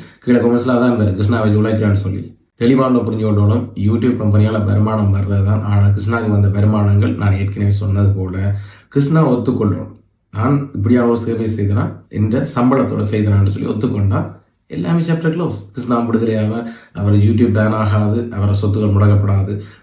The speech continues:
வெளிநாடுகள்ல இருந்து இன்னார், இன்னார், இவ்வளவு காசு எனக்கு சம்பளம் தந்தவர்கள், இவ்வளவு உதவி செய்ய சொன்னவர்கள்,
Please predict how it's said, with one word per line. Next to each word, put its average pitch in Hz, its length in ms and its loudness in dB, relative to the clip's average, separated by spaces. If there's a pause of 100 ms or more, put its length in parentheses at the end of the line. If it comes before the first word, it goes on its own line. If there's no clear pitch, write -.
(120)
வெளிநாடுகள்ல 107 640 2
இருந்து - 320 -6
இன்னார், 120 500 2
இன்னார், 104 480 2
இவ்வளவு 107 320 0
காசு 101 300 0
எனக்கு 95 260 -4
சம்பளம் 131 640 0
தந்தவர்கள், 98 560 0 (340)
இவ்வளவு 117 340 0
உதவி 117 300 2
செய்ய 104 260 -2
சொன்னவர்கள், - 520 -4